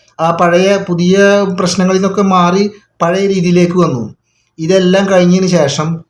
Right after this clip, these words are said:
ഇൻ-, ഈ ദിവസങ്ങളിൽ നടന്ന ഈ പെഹൽഗാം ആക്രമണത്തിന് ശേഷം നടന്നിട്ടുള്ള എല്ലാ സോഷ്യൽ മീഡിയകളും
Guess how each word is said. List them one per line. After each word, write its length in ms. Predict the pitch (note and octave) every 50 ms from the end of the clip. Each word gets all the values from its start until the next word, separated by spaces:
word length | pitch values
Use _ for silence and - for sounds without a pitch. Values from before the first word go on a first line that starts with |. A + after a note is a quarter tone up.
| _ -
ഇൻ-, 300 | D3+ D3+ D#3+ E3 E3 E3 -
ഈ 180 | E3 E3+ F#3 G3+ G#3+
ദിവസങ്ങളിൽ 640 | F#3+ G3+ F#3+ F#3 F#3+ F#3 - G#3 G#3 G#3+ G#3+ A3 A3
നടന്ന 380 | G#3+ G3+ F#3+ F3+ F3+ E3 E3+ E3+ E3+ E3+ E3 E3+ - _ _ _ _ _ _ D#3+
ഈ 80 | E3+ F3 E3+
പെഹൽഗാം 540 | F3 E3+ E3+ F3+ F#3+ F#3+ G3 G3+ G#3+ G#3+ G#3+ G#3
ആക്രമണത്തിന് 760 | G3 F#3+ F#3 - - G3 G3+ G#3 G#3 G#3 G#3 G#3 A3 A3 G#3
ശേഷം 520 | - F#3+ F3 F3 F3 F3+ F3+ F3+ G#3+ G#3+ G#3
നടന്നിട്ടുള്ള 680 | G3 F#3 F3 F3 F3+ F#3+ G3 F#3 F#3 G3+ G3+ F#3 E3+ E3 E3+ E3 E3 - - - _ _ _ -
എല്ലാ 280 | D3 D3 D#3+ F3+ G3+ A3+ B3 B3 -
സോഷ്യൽ 340 | A#3 G#3+ G#3 - - G#3 G3
മീഡിയകളും 560 | G3 F#3+ F#3 F3+ F3+ F3 E3 E3 E3 D#3+ D#3+